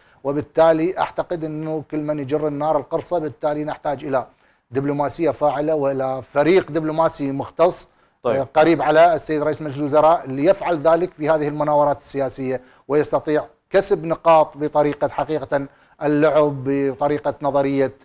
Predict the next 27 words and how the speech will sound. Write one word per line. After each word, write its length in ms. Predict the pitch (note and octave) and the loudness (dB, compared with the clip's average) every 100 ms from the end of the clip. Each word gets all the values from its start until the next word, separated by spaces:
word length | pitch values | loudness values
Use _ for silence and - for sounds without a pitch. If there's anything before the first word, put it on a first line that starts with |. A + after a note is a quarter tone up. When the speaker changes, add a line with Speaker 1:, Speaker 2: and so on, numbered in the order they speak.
| _ _ _ - | _ _ _ -4
Speaker 1:
آه، 560 | C#3+ C#3+ C3+ C3+ C3 B2+ | 2 4 4 2 0 -2
عدم 360 | B2+ E3+ F3 | 2 4 4
حد-، 220 | D3+ D#3 C#3+ | 2 -2 -2
عدم 720 | B2 C#3+ E3+ E3+ E3+ D#3+ D3 | -6 -4 -2 0 -2 -2 -4
حقيقة 420 | C3 D3 E3 D3+ | -4 -6 -6 -4
دفع 380 | D3 C3 E3+ D3 | -6 0 0 0
الأخطاء، 720 | D#3 D3+ - D#3 - - E3 D3+ | -4 -4 -4 -6 -2 4 4 6
آه، 220 | D3+ D3 | 4 4
دفع، 280 | C#3 D#3+ D3+ | 4 2 0
د-، 420 | C#3 D3 C#3 C3+ | 4 4 4 2
نظرية 280 | D3 D#3 E3 | 0 0 0
دفع 320 | C3+ F3+ - - _ _ _ _ | 0 -2 -4 -16 _ _ _ _
الأخطار 720 | D#3+ F#3 - - D#3+ D3+ C#3 C3 | 0 0 -2 0 2 4 4 -2
عن 260 | B2 F3+ | -4 -2
العراق 520 | E3 D3+ D#3 F#3 G3+ | -2 0 4 6 4
سياسيًا 600 | - D3+ D3+ - C#3+ C#3 C#3 | 0 0 0 0 -2 -4 -4
ودبلوماسيًا. 640 | C3 A#2+ A#2+ B2+ - A#2+ | -6 -8 -10 -10 -12 -14
نعم. 140 | A2+ - _ _ _ _ _ - | -16 -20 _ _ _ _ _ 0
Speaker 2:
طيب، 340 | D3 A#2 B2 | 0 0 0
عادة، 360 | D#3 C4 C#4 C4 A3 F#3+ F#3 | 4 4 4 2 0 0 0
آه، 440 | D#3+ F#3+ F3+ D#3 | 0 -2 -2 -6
كل 140 | G3+ C4 | -2 2
رئيس 260 | G#3+ D#3+ - | 4 2 0
حكومة، 380 | D3+ D3+ D3 | -8 -4 -2
كل 180 | C#3 D3+ | 0 -2
حكومة 360 | - C#3+ D3 C#3 | -4 -6 -6 -6
تتوجه 600 | D3+ D3 D#3 B2+ B2+ A#2 | -6 -2 -2 -2 -4 -4